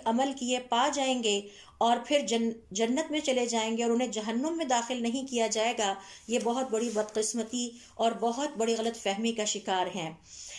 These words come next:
इसी तरह से बदकिस्मती से मुसलमानों में एक और जमात ऐसी पाई जाती है कि जिन, जिनके दिल में उम्मीद है और जो लालच रखते हैं कि हुजूर अकरम सल्लल्लाहु अलैहि वसल्लम की सिफारिश को पा सकें, लेकिन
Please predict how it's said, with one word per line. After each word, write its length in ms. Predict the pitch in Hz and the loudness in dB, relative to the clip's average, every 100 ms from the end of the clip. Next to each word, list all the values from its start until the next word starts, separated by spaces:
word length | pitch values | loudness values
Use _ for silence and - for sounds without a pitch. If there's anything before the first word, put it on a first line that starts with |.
| - | -4
इसी 220 | - - 381 | 0 0 0
तरह 220 | 359 359 | 2 2
से 160 | 359 339 | 2 0
बदकिस्मती 680 | 262 262 262 262 277 320 349 | 0 2 0 0 -2 0 0
से 140 | 330 | 0
मुसलमानों 640 | 285 254 277 254 254 254 311 | 0 0 0 0 0 0 0
में 140 | 311 | -2
एक 320 | 302 226 247 254 | 0 0 0 2
और 180 | 285 269 | 0 0
जमात 420 | 247 233 240 240 | -2 0 0 0
ऐसी 220 | 226 - 311 | 0 -2 -2
पाई 220 | 254 247 | -2 0
जाती 380 | 226 220 233 262 | -2 -2 -4 -2
है 140 | 196 190 - - - - - - - | -2 -4 -12 -20 -20 -20 -20 -10 -2
कि 80 | 277 | 0
जिन, 380 | 247 254 269 220 | 0 0 -2 -2
जिनके 340 | 277 285 302 | -2 0 0
दिल 260 | 240 339 349 | 2 0 0
में 100 | 320 | 0
उम्मीद 460 | 247 247 294 285 | 0 2 0 0
है 200 | 233 185 - - - - | 0 0 -2 -10 -20 -4
और 140 | 240 233 | 0 2
जो 140 | 285 | 4
लालच 360 | 254 233 302 330 | 4 2 0 0
रखते 300 | 285 285 277 254 | -2 -2 -2 0
हैं 220 | 220 196 - - - | -2 -4 -8 -14 -4
कि 60 | 254 | 0
हुजूर 420 | 240 226 277 294 | 2 2 2 2
अकरम 320 | 269 277 269 | 2 0 -4
सल्लल्लाहु 380 | 269 240 226 254 | -2 0 0 0
अलैहि 120 | 254 220 | 0 0
वसल्लम 340 | 220 214 254 254 | -2 -2 -2 -2
की 120 | 240 | -4
सिफारिश 520 | 233 220 214 208 233 | -4 -2 -2 0 -2
को 120 | 240 | -2
पा 180 | 233 202 | 0 0
सकें, 380 | 190 185 196 180 - - - - 214 | 0 -4 -6 -8 -8 -16 -18 -8 0
लेकिन 540 | 247 285 285 339 | 2 2 0 -2